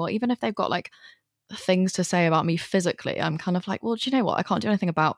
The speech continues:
that. So fine, be mean if you, if you want to, but that's not my fault." But yeah, when it's kind of something quite personal and you know that you're trying to do something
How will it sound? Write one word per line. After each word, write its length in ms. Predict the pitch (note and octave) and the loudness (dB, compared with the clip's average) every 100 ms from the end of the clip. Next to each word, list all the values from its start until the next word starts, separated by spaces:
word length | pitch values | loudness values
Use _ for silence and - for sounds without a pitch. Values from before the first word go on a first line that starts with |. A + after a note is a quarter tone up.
| - | -2
that. 160 | - | -4
So 360 | - C#3+ C#3+ C#3+ - _ _ _ _ _ _ _ _ - | -2 0 0 -2 -6 _ _ _ _ _ _ _ _ -10
fine, 420 | - D3+ C#3 D3 | -2 0 0 0
be 120 | D#3+ | 0
mean 220 | D3+ D3 | 0 0
if 140 | D3+ D3+ | -2 -4
you, 80 | C#3 _ - | -6 _ -8
if 160 | D3 | -4
you 80 | D#3 | -2
want 240 | C#3+ C#3+ - | 0 -2 -2
to, 180 | G2+ | -4
but 260 | A2 C#3+ - - - | -2 -2 -4 -8 -6
that's 220 | D#3+ - | -4 -4
not 100 | - | -6
my 140 | C3+ | -6
fault." 400 | D3+ - - - - - - - | -6 -6 -8 -10 -16 -20 -8 0
But 140 | E3 | 4
yeah, 200 | F#3+ E3+ | 6 6
when 160 | E3 F#3+ | 6 2
it's 120 | - | -2
kind 180 | - F3+ | 0 0
of 200 | D#3+ - _ - - - | 0 -6 _ -20 -16 -4
something 320 | F#3+ D3 D#3 | -2 0 0
quite 180 | F3 - | -2 -2
personal 480 | F3+ E3 E3+ D3+ | 0 0 0 -2
and 140 | D3 D3+ | 0 2
you 100 | D#3 | 2
know 180 | D#3 D3+ | 2 2
that 160 | D3+ D3+ | 0 -2
you're 340 | D3 C#3+ D3 _ _ _ _ _ _ _ _ _ _ _ _ _ - | 0 0 -2 _ _ _ _ _ _ _ _ _ _ _ _ _ -8
trying 440 | - D#3+ D3+ D3 | 0 2 2 0
to 120 | - | -2
do 240 | D#3 D#3 D#3 | 0 2 2
something 680 | D3+ D3 - D3 C#3+ D3 | 0 -4 -2 0 0 -2